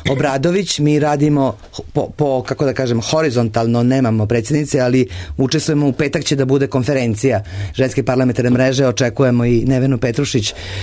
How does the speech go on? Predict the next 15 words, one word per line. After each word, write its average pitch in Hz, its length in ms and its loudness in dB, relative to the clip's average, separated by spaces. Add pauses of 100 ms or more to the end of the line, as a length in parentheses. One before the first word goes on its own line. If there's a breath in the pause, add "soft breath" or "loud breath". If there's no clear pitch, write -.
(160 loud breath)
dakle 127 220 0
sutra, 135 440 0
da, 127 460 0
da 131 160 0
razgovaramo 131 800 0
o 123 140 0
našim 135 280 0
dostignućima. 123 760 0 (580 loud breath)
I - 80 -18
kad 180 140 -2
pitate 240 420 2
šta 247 220 -2
se 202 140 -2
tu 196 140 2
desilo 110 600 0